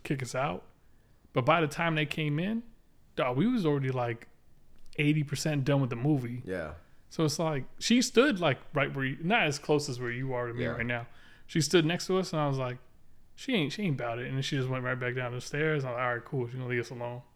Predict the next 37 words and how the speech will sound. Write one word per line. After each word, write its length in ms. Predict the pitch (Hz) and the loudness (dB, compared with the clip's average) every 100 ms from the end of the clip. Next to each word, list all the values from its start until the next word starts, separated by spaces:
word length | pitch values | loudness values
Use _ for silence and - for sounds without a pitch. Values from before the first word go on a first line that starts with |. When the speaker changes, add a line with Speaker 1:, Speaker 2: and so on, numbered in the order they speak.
| - _ - - - - - - _ - | -20 _ -20 -20 -20 -20 -20 -20 _ -12
Speaker 1:
Just 160 | 139 143 | -4 -2
leave 140 | 135 | 0
out 80 | 123 | -2
the 60 | 117 | -4
back 240 | 120 117 | -4 -4
door." 280 | 117 117 131 - | -8 -8 -8 -8
Speaker 2:
Yeah, 240 | 85 85 | -6 -4
I, 220 | 90 - | -4 -2
I've, 100 | 98 87 - | -4 -6 -4
I've, 400 | 95 92 82 - | -2 -2 -6 -10
that's, 220 | 104 101 - | -4 -4 -4
that 240 | 110 110 | 0 0
is 100 | 101 | 0
my, 300 | 92 87 82 - | -4 -4 -6 -4
that 160 | 117 135 | -2 0
is 80 | |
my 160 | 120 92 - - | -2 -4 -8 -8
ultimate 720 | 127 139 139 - 117 98 85 | -4 -2 -4 -4 -4 -4 -4
gauge 380 | 90 85 80 78 | -4 -2 -4 -8
of 80 | 80 | -10
a 60 | |
bad 340 | 73 80 76 73 | -8 -8 -6 -8
movie. 240 | 71 76 | -10 -10
But 140 | 73 98 | -4 2
o-, 160 | 131 - | 2 2
other 200 | 156 180 | 0 -2
than 120 | 165 | -2
that, 160 | 165 120 | -2 -2
like, 200 | 98 - - - - 110 | -2 -6 -20 -20 -8 2
Morbius, 460 | 165 185 180 175 | 4 6 4 4
I 60 | 104 | -2
was 160 | 87 73 78 | -6 -10 -10
really 320 | 90 110 98 | -2 0 0
thinking 200 | 92 85 78 | -4 -6 -8
about 200 | 73 73 | -8 -8
walking 300 | 64 - 52 | -10 -12 -16
out. 160 | 50 | -18